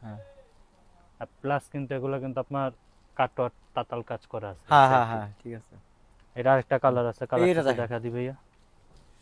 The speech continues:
Speaker 2: এই যে দেখেন। এগুলো কিন্তু এখনো খোলা হয় নাই, ইনটেক শাড়ি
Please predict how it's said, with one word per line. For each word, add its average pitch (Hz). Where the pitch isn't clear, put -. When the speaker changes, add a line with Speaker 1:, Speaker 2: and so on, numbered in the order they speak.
Speaker 2:
এই 107
যে 101
দেখেন। -
এগুলো 147
কিন্তু 165
এখনো 165
খোলা 160
হয় 139
নাই, 104
ইনটেক 143
শাড়ি 131